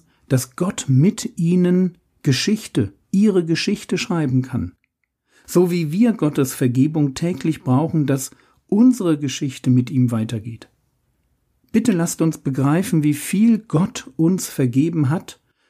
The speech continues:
was für Glückspilze und Glückspilzinnen wir sind. Und wenn uns viele Sünden vergeben sind, dann lasst uns viel lieben. Und dazu gehört es, dass wir unser Ego zurückpfeifen und gerne Sünde vergeben.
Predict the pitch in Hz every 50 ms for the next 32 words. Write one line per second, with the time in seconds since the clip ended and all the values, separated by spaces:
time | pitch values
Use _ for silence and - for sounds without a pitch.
0 | _ _ - 127 165 185 - - - 185 170 156 - - - 156 151 202 262 262
1 | - - - - _ - 165 156 151 151 147 - 147 131 147 143 131 127 - 151
2 | 165 220 220 - - - _ - 185 214 254 262 - - 208 180 165 156 139 123
3 | 104 95 92 - _ _ _ 139 127 123 113 117 104 98 87 - - _ _ _
4 | _ _ _ _ _ _ - 151 139 135 135 156 202 190 165 - - - 190 220
5 | 233 214 185 156 151 160 170 170 165 - 160 139 - 143 127 120 139 147 151 147
6 | 135 127 147 160 208 220 - - - 139 139 139 139 170 185 - - - - -
7 | 160 160 180 - - - - - 156 160 175 180 175 156 - 143 151 185 196 214
8 | - 156 127 123 - _ _ _ _ _ _ _ _ _ - 139 120 131 143 175
9 | - - - 160 156 143 143 143 147 147 - 139 - - 143 131 - - 131 123
10 | 120 120 123 - _ _ _ _ _ _ _ 143 123 - 135 262 - 175 180 185
11 | 202 202 202 - - 175 147 156 147 - - _ - - 143 139 139 127 - 139
12 | 131 131 - - _ _ _ _ _ _ _ _ _ - 127 113 - 127 117 123
13 | 127 135 139 127 117 117 120 113 123 117 - 107 95 104 98 90 95 87